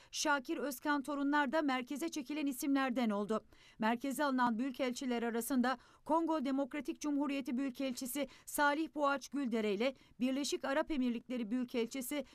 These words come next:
Can Dizdar da yer aldı. Şakir Özkan, Torunlardan boşalan Hindistan Büyükelçiliği görevine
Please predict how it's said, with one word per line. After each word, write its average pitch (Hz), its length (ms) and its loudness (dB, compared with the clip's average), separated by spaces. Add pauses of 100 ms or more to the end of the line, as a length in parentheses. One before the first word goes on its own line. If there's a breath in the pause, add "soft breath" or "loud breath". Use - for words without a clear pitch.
(140 loud breath)
Can 285 320 2
Dizdar 208 440 0
da 220 180 0
yer 220 160 0
aldı. 214 360 0 (2250)
Şakir 302 420 0
Özkan, 285 460 0
Torunlardan 320 720 2
boşalan 339 460 0
Hindistan 320 540 -2
Büyükelçiliği 269 640 -4
görevine 254 480 2